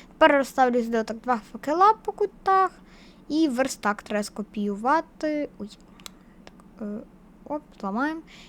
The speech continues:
І ось сюди верстак, е, пічку, пічку. Так, і скриньку.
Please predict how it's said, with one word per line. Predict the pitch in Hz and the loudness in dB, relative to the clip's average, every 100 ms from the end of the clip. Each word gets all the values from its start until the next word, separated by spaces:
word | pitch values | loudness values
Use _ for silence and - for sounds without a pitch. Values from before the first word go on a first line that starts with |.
| - | -14
І | 269 269 | -4 -2
ось | 226 | -2
сюди | 214 196 | -6 -6
верстак, | 196 - - 220 214 - - | -8 -10 -4 -2 -2 -12 -10
е, | 226 214 202 - | -6 -6 -8 -12
пічку, | 240 233 - - - - 208 - | -10 -10 -12 -20 -18 -14 -14 -10
пічку. | 269 294 - - 214 - - - - - - - | -10 -10 -14 -14 -16 -18 -20 -20 -20 -20 -20 -14
Так, | 196 - - - | -14 -14 -20 -10
і | 247 240 | -6 -6
скриньку. | - 220 214 208 - 202 190 | -8 -4 -2 -4 -6 -8 -6